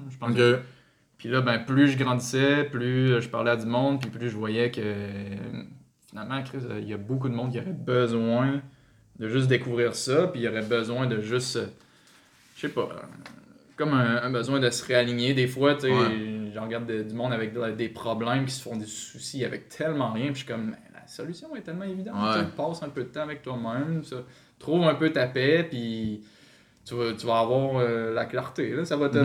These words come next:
Speaker 1: venir toute seule, là. Puis là, ben, plus ça allait, plus avec les années, ben, je me disais, ah, j'ai-tu quelque chose à partager, tu sais, j'ai-tu vraiment
Speaker 2: Mhm.
Speaker 1: quelque chose à partager, puis là, plus, plus ça allait,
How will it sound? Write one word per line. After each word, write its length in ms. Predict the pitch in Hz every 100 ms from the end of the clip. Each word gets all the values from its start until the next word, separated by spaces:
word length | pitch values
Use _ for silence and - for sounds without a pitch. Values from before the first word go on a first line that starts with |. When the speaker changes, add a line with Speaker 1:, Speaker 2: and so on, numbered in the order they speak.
| 131
Speaker 1:
venir 160 | 143 139
toute 160 | 147 -
seule, 260 | 123 110
là. 60 | 151 165 165 - -
Puis 140 | -
là, 180 | 131 139
ben, 300 | 131 123 120
plus 300 | - 135 156
ça 160 | 147 131
allait, 420 | 127 139 160 160 147
plus 140 | 127 123
avec 300 | 123 120 123
les 140 | 117
années, 520 | 117 113 123 147 160 160 - _ _ _ -
ben, 100 | 113
je 100 | 117
me 80 | 113
disais, 160 | 113
ah, 180 | 104 120 - - - - 73
j'ai-tu 360 | - - -
quelque 200 | 170 165
chose 300 | - 156 156
à 60 | 156
partager, 520 | - 123 160 165 117
tu 60 | 104
sais, 80 | 202
j'ai-tu 220 | 139 131
vraiment 220 | 123 123
Speaker 2:
Mhm. 60 | 123
Speaker 1:
quelque 140 | 127
chose 120 | 131 131
à 40 |
partager, 640 | 131 - 135 135 117 113 131
puis 360 | 117 107 107
là, 120 | 104 110
plus, 500 | 135 131 131 123 117 - _ _ _ -
plus 80 | 127
ça 180 | 127 113
allait, 540 | 110 113 123 127 131